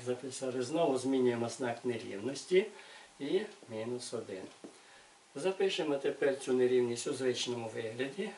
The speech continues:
Ми одержимо х більше або дорівнює мінус один і менше або дорівнює від трьох. Залишилось записати відповідь. Х належить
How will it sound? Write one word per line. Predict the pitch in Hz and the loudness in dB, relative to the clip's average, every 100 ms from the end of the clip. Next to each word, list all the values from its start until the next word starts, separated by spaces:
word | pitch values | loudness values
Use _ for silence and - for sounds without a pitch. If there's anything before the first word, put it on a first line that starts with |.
| - | 2
Ми | 185 | 4
одержимо | 170 110 110 110 110 104 - - | 4 2 0 0 -6 -6 -10 -4
х | 196 175 - | 0 0 -2
більше | 131 156 143 143 | -4 -2 0 -2
або | 127 123 | -4 -2
дорівнює | 123 117 110 107 | -2 -2 -4 -4
мінус | 123 127 104 - | -4 -4 -6 -6
один | 95 107 170 226 - - - - | -6 -2 -2 -2 -6 -20 -20 -14
і | 131 | -10
менше | 113 110 - - - | -8 -8 -8 -10 -10
або | 101 | -10
дорівнює | 104 110 190 185 185 - 117 110 | -6 -4 -2 -2 -2 -6 -12 -8
від | 139 | -8
трьох. | - 95 92 85 - - - - - - - - - - - - | -8 -6 -4 -4 -8 -18 -20 -20 -20 -20 -20 -20 -20 -20 -20 -6
Залишилось | 131 131 - - 196 190 | -2 0 -2 -2 -2 0
записати | 120 - - 127 127 147 | -2 -4 -4 -4 -2 -2
відповідь. | 131 95 - 98 92 90 - - - | 0 -2 -4 -6 -6 -6 -6 -4 -4
Х | - | 0
належить | 180 139 110 101 101 101 | 2 4 2 0 -4 -6